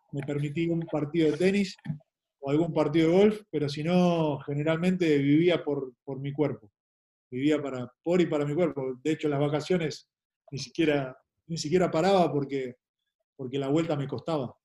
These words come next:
Yo si paraba la máquina, después arrancar me costaba mucho en las rodillas principalmente.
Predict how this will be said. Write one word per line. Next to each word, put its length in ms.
Yo 140
si 120
paraba 420
la 100
máquina, 420
después 280
arrancar 420
me 80
costaba 340
mucho 640
en 100
las 100
rodillas 320
principalmente. 480